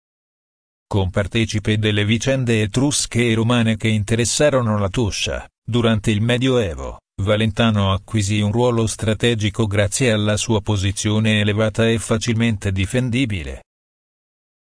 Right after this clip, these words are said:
Le prime tracce scritte riguardanti il centro sono il Regesto di Farfa dell'Ottocento quattordici e, di poco successivo, il Codice Amiatino. Divenne un importante centro fortificato e,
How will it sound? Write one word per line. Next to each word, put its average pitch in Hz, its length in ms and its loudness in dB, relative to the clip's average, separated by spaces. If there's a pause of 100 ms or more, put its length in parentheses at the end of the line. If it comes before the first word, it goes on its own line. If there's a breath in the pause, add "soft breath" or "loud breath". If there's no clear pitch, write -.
(100)
Le 85 180 -2
prime 139 340 0
tracce 120 440 0
scritte 117 440 -2
riguardanti 107 640 -2
il 104 140 -2
centro 117 440 -2
sono 120 320 0
il 113 280 2
Regesto 120 560 0
di 120 160 0
Farfa 120 420 0
dell'Ottocento 113 960 0
quattordici 113 880 0
e, 95 220 -2 (120)
di 101 220 0
poco 117 320 2
successivo, 95 920 -4 (160)
il 123 140 0
Codice 135 560 0
Amiatino. 71 760 -4 (1120)
Divenne 123 480 2
un 110 160 2
importante 113 720 0
centro 110 420 -2
fortificato 104 920 -4
e, 76 300 -10